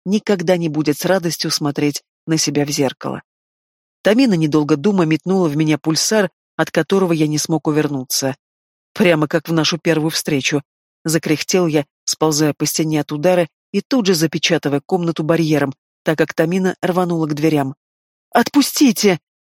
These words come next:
взревела любимая, но я не мог ей позволить покинуть пределы покоев. «Что такое?»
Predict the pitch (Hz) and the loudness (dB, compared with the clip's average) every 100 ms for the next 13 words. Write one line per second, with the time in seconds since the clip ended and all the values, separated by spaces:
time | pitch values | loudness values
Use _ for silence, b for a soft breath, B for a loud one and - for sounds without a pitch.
0 | _ _ 160 156 175 233 190 165 156 240 | _ _ -4 0 2 4 4 2 2 2
1 | 185 175 - _ _ 180 175 190 202 208 | 2 0 -4 _ _ 0 2 2 2 0
2 | - 175 - 151 151 202 180 - 160 - | 0 -6 -2 -2 0 -2 -2 -2 -4 -4
3 | 202 175 - 175 156 170 170 175 - 147 | -4 -4 -2 -2 0 0 0 -2 0 0
4 | 135 - _ _ _ _ - - 175 180 | -2 -8 _ _ _ _ -4 -2 0 0
5 | - 175 143 | 0 2 2